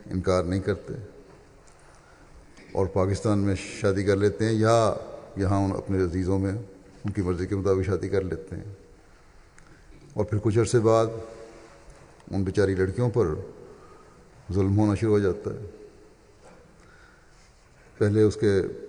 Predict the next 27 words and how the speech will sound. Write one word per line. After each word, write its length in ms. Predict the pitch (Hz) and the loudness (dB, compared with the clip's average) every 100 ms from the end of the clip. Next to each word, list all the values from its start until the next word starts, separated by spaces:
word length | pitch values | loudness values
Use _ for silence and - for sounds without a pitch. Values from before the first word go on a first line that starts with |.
| - - - - - - | -18 -18 -18 -20 -20 -8
خاوند 240 | 101 95 101 | -2 0 0
کی 60 | |
طرف 160 | 101 107 | 0 -2
سے 100 | 92 | 2
ظلم 200 | 107 101 | 2 2
ہوتا 260 | 101 95 92 | 0 -2 -4
ہے، 220 | - - - - - - - - - - - _ | -4 -8 -14 -18 -20 -20 -20 -20 -20 -20 -20 _
پھر 260 | - 110 95 95 - - - 101 | 2 2 2 -4 -12 -18 -10 0
وہی 200 | 104 107 | 4 4
سسرال 540 | 104 95 104 104 104 80 76 - - | 2 0 2 4 2 0 -6 -12 -8
یا 180 | 95 90 | 0 0
ساس 480 | 85 95 95 92 - - - - - - - - | 0 -2 -2 -2 -8 -16 -20 -20 -20 -20 -20 -10
جو 100 | 101 | -6
بڑی 180 | 92 98 | 0 -2
چاہت 280 | 92 101 101 | 2 0 2
سے 120 | 110 | 2
لے 120 | 98 | 2
کے 160 | 92 104 | 4 2
آتی 360 | 95 - 92 | 2 -2 -6
ہے، 140 | 95 95 - - - - - - - - - - - - - - - - - | -6 -8 -16 -20 -20 -20 -20 -20 -20 -20 -20 -20 -20 -20 -20 -20 -20 -20 -6
ان 80 | 101 | -2
کی 120 | 110 | 2
طرف 160 | 107 95 | 2 2
سے 120 | 104 | 2
ظلم 220 | 107 101 | 2 2
ہوتا 280 | 101 - 104 | 0 -2 -8
ہے، 160 | 98 | -8